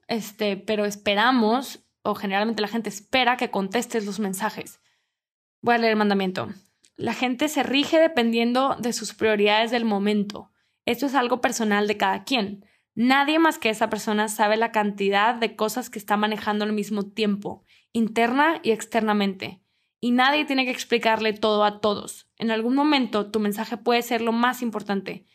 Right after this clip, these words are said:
En otros momentos, lo último en la lista y no pasa nada. Tu valor como persona está intacto, te contesten o no.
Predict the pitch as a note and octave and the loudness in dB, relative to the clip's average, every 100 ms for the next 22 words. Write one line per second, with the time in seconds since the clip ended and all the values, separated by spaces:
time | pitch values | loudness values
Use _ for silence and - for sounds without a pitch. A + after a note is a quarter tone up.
0 | _ _ _ - A#3 A3+ A3+ A#3 G#3 A#3 | _ _ _ -2 -2 -2 -2 0 2 2
1 | B3+ D#4 D#4 - A#3 A3+ A3+ A#3+ A3 G3+ | 2 0 -2 -2 2 4 2 0 2 2
2 | G3+ B3+ - D#4 D#4+ - A3 A3+ A3 A3+ | 0 -2 0 0 0 0 0 0 -2 -4
3 | G#3+ G3 C#3 - - _ _ _ - A#3+ | -2 -2 -4 -6 -14 _ _ _ 0 2
4 | A#3+ A#3+ B3+ D#4 D#4+ A#3 G#3 - A#3 A#3+ | 4 2 4 4 4 2 0 2 2 2
5 | - A3+ A3 G#3+ G#3+ - G#3+ - - F#2+ | 0 -2 0 0 -2 -2 -4 -4 -12 -12
6 | - G3+ G#3 G#3 G#3 A3+ - - D4 - | -10 -8 -4 -2 -2 -4 -2 -4 -4 -2
7 | B3 G#3 G3 G3 | 0 2 0 -2